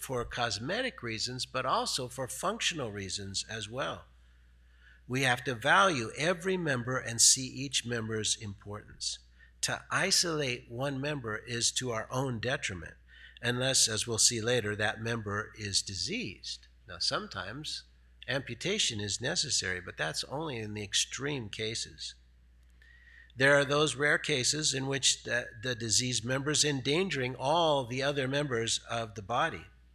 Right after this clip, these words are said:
but that's not in a healthy body. For example, cancer. Cancer is the result of a cell not being able to switch off its, its, uh, reproduction.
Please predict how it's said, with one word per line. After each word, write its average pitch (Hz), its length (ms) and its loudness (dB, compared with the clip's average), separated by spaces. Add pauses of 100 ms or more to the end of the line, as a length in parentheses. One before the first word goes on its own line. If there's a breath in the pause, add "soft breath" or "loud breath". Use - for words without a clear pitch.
(120)
but 104 120 -8
that's 127 320 -2
not 113 180 0
in 98 140 -4
a 95 40 -8
healthy 120 380 -4
body. - 400 -14 (840 soft breath)
For 135 100 0
example, 127 460 0
cancer. 165 600 0 (460)
Cancer 156 440 2
is 135 120 2
the 143 80 0
result 143 640 4
of 131 220 0
a 120 80 0
cell 147 580 4
not 143 420 2
being 147 400 2
able 143 360 0
to 123 180 -6
switch - 540 0
off 147 500 2 (480 soft breath)
its, 127 400 -2 (180)
its, 123 340 -2
uh, 117 400 -2 (200)
reproduction. 151 840 0